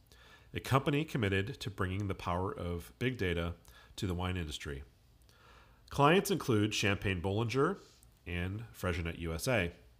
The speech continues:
This year, the company is a finalist for the Born Digital Wine Awards in the innovation category. She's a certified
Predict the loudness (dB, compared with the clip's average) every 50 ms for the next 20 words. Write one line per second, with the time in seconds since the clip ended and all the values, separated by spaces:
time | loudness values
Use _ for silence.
0 | _ -20 -20 -20 -20 -20 -20 -20 -20 -20 -20 -8 4 6 6 8 8 6 6 6
1 | 6 6 4 2 0 -4 -14 -20 -18 -8 -8 -4 0 0 2 2 2 2 4 2
2 | 2 2 0 2 4 4 4 4 2 0 -2 -2 -2 -4 -6 -8 -10 -14 -16 -8
3 | -4 -2 0 0 -2 -2 -2 -2 -2 -2 -2 -2 -2 -2 -2 -2 0 -2 -2 -2
4 | 0 2 2 2 2 2 0 0 0 0 0 -2 -6 -8 -10 -12 -20 -20 -20 -20
5 | -20 -20 -6 _ -2 0 2 2 2 2 2 4 4 4 4 2 0 -2 -4 -4
6 | -4 -4 -4 -8 -10 -12 -12 -14 -16 -18 -20 _ _ _ -20 -20 -20 -20 _ -20
7 | -20 -20 -20 -20 -20 -20 -20 -20 -20 -20 -20 -8 -4 2 2 4 4 4 4 6
8 | 6 6 6 4 4 6 6 6 6 4 0 -6